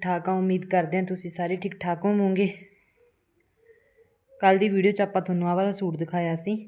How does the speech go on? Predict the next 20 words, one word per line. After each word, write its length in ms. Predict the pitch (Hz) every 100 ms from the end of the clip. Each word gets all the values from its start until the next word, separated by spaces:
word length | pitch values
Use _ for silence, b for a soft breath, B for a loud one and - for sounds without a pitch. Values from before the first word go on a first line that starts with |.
| 196
ਦੀਦੀ 300 | 180 170 170
ਆਪਦਾ 240 | 165 156
ਸੂਟ 240 | 170 175 160
ਵਰਕ 300 | 165 151 180
ਕਰ 240 | 185 170
ਰਹੇ 260 | 147 156 180
ਆ। 60 | 196 - _ _ _ b b b b b b _ _
ਆਪਾਂ 180 | 175 202
ਤੁਹਾਨੂੰ 220 | 214 208
ਪੁੱਛਿਆ 340 | 196 208 - 196
ਸੀ 160 | 208
ਵੀ 100 | 196
ਇਹ 60 | 208
'ਤੇ 140 | 208
ਬਲੂ 340 | 190 180 180 202
ਕਲਰ 320 | 208 202 190
ਲਾਈਏ 300 | 190 180 185
ਜਾਂ 120 | 190
ਫਿਰੋਜ਼ੀ। 520 | 185 170 160 156 185 190 185 - _ _ _ _ _ _ _ _ _
ਸੋ 300 | - - 202